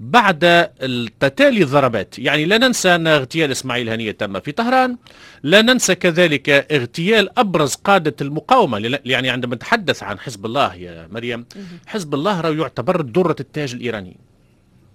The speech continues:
Speaker 1: نكون واضحين، معناها هو درة التاج في أذرع المقاومة في المنطقة، يعني هو قوة رئيسية قوي، معناها مسلح تسليح قوي جدًا.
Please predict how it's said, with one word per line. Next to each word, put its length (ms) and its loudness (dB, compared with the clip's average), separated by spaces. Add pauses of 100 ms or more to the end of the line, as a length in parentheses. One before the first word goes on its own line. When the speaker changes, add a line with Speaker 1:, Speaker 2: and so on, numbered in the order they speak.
Speaker 1:
نكون 300 -4
واضحين، 380 -2
معناها 200 -6
هو 220 2
درة 260 0
التاج 340 -4
في 420 -8
أذرع 260 -2
المقاومة 500 -4
في 60 -8
المنطقة، 440 -12 (140)
يعني 340 -8
هو 240 0
قوة 580 -2
رئيسية 720 -6
قوي، 360 0
معناها 220 0
مسلح 500 0
تسليح 580 -6
قوي 240 0
جدًا. 400 2